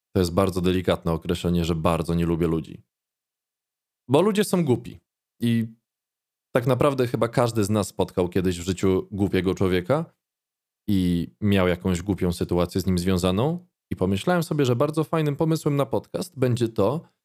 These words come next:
że będziecie podsyłali mi na mojego maila ludzie są głupi małpa gmail kropka com. Wiem, bardzo twórcze, ale było wolne, to wziąłem jak coś dają, to biorę od razu.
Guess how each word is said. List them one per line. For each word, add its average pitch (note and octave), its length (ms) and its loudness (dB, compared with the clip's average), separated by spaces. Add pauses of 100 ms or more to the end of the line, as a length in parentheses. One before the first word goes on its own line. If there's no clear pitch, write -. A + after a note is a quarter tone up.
(360)
że A#2+ 80 4
będziecie B2 300 2
podsyłali A2+ 640 0
mi G2+ 120 0
na F#2+ 240 2
mojego G2 340 0
maila F#2 500 0
ludzie G#2+ 280 0
są G2 260 -2
głupi F#2+ 280 0
małpa F#2+ 320 2
gmail F#2 340 0
kropka F2 340 -2
com. F#2 300 0 (200)
Wiem, G#2+ 240 2
bardzo G#2+ 260 0
twórcze, B2+ 360 -2
ale G#2 200 2
było G#2 220 2
wolne, G#2 300 0
to G2 120 0
wziąłem G2 340 0
jak F2+ 260 -2
coś G#2 280 0
dają, G#2 300 2
to G#2+ 120 -4
biorę F#2+ 280 2
od F#2 100 2
razu. G2 360 0